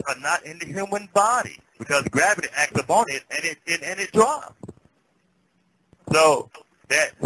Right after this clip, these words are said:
seminal fluid, it is the, the seminal fluid that carries the sperm from the testicles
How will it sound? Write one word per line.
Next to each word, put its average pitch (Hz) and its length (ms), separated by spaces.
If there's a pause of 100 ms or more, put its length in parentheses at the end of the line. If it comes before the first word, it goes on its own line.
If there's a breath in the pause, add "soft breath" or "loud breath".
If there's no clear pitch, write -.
(160)
seminal 180 320
fluid, 185 500 (640)
it 160 120
is 151 180
the, 123 240
the 117 240
seminal 240 320
fluid 107 520 (340)
that 135 180 (140)
carries 170 500
the 135 100 (120)
sperm 165 600
from 135 200
the 131 100 (120)
testicles 165 640